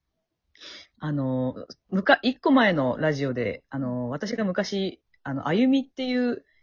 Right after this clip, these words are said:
Speaker 2: うん。
Speaker 1: ままごとっていう劇団のあゆみっていう作品出てた時の、
Speaker 2: うん。
Speaker 1: に聴いてた曲なんですけど、
Speaker 2: うんうん。
Speaker 1: なんか、まあ、とにかく稽古が大変で、
Speaker 2: うん。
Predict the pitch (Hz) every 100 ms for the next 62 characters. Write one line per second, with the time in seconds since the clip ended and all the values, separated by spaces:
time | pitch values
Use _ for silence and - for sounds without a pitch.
0 | _ 254 233 190 240 262 202 135 - -
1 | 139 127 135 143 139 139 120 151 226 -
2 | 226 214 220 226 208 220 147 123 120 117
3 | 131 113 - 190 170 147 _ _ _ _
4 | _ _ _ _ 180 220 139 - 185 156
5 | 131 - 120 131 120 - - 117 117 120
6 | 185 165 156 156 139 _ _ _ _ -
7 | 165 139 175 349 415 427 403 392 247 -
8 | - 240 151 135 151 143 147 147 127 -
9 | _ 156 202 262 220 214 214